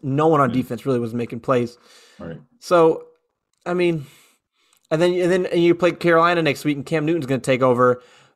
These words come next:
Speaker 1: but it's not the same Carolina. It's not the same offense he was running. So he's learning a new offense.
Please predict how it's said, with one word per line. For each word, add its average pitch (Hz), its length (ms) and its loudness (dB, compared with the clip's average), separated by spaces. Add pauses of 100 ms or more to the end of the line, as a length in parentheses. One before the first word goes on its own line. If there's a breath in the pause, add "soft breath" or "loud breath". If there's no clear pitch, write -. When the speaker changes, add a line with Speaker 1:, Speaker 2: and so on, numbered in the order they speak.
Speaker 1:
but 151 140 2
it's 151 120 0
not 180 120 0
the 151 80 -8
same 170 200 -2
Carolina. 151 460 2
It's 131 100 -6
not 151 100 -6
the 131 80 -6
same 143 200 0
offense 156 320 0
he 131 60 -2
was 131 120 0
running. 123 280 -2
So 135 160 -2
he's 131 140 0
learning 175 220 2
a 175 40 0
new 135 160 2
offense. 127 380 -2